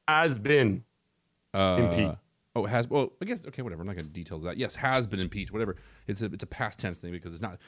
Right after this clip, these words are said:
Speaker 2: I love how most people think it means that he's, like, impeachment means he's out of office. No, it
Speaker 1: We're
Speaker 2: just
Speaker 1: not
Speaker 2: means
Speaker 1: talking about this, guys.
Speaker 2: No, I'm just kidding. I'm,
Speaker 1: Dojo?
Speaker 2: I'm doing a civics lesson of what the term impeachment means. I don't care about
Speaker 1: Okay, teach 'em,
Speaker 2: politics.
Speaker 1: teach 'em.
Speaker 2: I'm just saying it is not what people think. A lot of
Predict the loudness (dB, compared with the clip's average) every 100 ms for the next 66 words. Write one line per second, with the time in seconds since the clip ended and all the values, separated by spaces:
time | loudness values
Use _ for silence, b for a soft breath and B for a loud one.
0 | b 4 6 6 6 6 6 2 0 -2
1 | 0 -2 -2 -6 -6 -6 -8 -14 b b
2 | -10 -4 -4 -4 -6 -4 -4 -4 -2 -2
3 | -2 -2 0 4 4 6 4 4 2 2
4 | 4 2 2 0 2 6 8 8 6 4
5 | 2 2 6 6 6 4 4 4 6 8
6 | 8 6 6 6 4 4 4 4 4 6
7 | 4 4 2 2 6 6 4 4 2 4
8 | 4 6 6 2 b b -2 0 6 8
9 | 10 10 8 6 4 4 8 10 10 8
10 | 6 2 2 0 0 2 4 6 8 8
11 | 8 6 8 4 4 4 4 2 0 2
12 | 2 2 2 2 0 0 -2